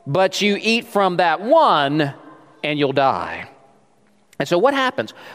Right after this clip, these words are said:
What does a covetous heart do in that kind of situation?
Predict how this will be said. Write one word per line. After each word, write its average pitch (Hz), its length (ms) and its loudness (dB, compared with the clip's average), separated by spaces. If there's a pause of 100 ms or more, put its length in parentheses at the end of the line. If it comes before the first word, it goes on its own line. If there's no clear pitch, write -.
What 180 220 4
does 370 160 0
a 381 60 4
covetous 233 600 0
heart 208 520 0
do 247 280 2 (680)
in 165 120 -2
that 226 200 -2
kind 233 220 0
of 190 60 -4
situation? 196 720 0